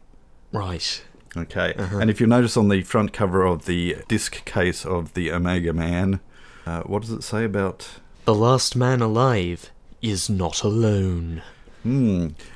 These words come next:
Speaker 2: Which, uh, yes, so the, the theme runs deep, uh, which is interesting considering we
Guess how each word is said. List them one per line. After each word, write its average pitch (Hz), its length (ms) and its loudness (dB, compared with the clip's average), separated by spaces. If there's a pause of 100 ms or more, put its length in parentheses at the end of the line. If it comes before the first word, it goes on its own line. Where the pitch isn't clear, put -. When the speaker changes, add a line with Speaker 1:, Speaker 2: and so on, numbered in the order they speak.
(140)
Speaker 2:
Which, - 520 -2 (200)
uh, 123 400 4 (180)
yes, 113 280 4
so - 480 2
the, 92 220 2
the 101 220 -4
theme 104 440 2
runs 90 300 2
deep, 85 360 0 (280)
uh, 95 80 -4
which 92 300 -6
is 90 100 -4
interesting 87 540 -6
considering 85 500 -4
we 85 280 -4